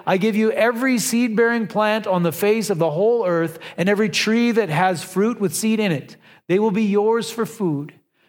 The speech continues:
To all the beasts of the earth and all the birds in the sky and all the creatures that move along the ground, everything that has the breath of life in it, I give every green plant for food." And it was so. God saw all that he had made,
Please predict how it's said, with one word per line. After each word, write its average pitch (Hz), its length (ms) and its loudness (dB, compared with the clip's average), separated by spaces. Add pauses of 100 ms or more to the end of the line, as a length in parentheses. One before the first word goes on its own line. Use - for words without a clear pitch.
(120)
To 180 120 -2
all 214 220 2
the 202 100 -2
beasts 208 440 0
of 208 100 2
the 202 160 -2
earth 226 240 0
and 190 100 -2
all 190 140 2
the 185 80 0
birds 185 400 0
in 185 60 -2
the 180 100 0
sky 202 440 0
and 185 120 -2
all 190 140 0
the 185 100 0
creatures 214 460 -2
that 208 120 2
move 208 200 0
along 226 260 2
the 233 80 0
ground, 156 400 0
everything 226 520 2
that 208 120 2
has 180 240 2
the 165 100 0
breath 175 320 0
of 190 140 -2
life 202 240 0
in 180 140 0
it, 143 180 -6 (400)
I 165 140 2
give 170 240 0
every 226 440 2
green 208 400 0
plant 196 360 -2
for 196 160 -2
food." 135 500 -2 (400)
And 151 100 -2
it 165 120 -2
was 165 200 -2
so. 135 380 -4 (420)
God 180 320 0
saw 190 280 2
all 196 400 2
that 220 120 0
he 208 120 0
had 220 180 0
made, 139 480 -2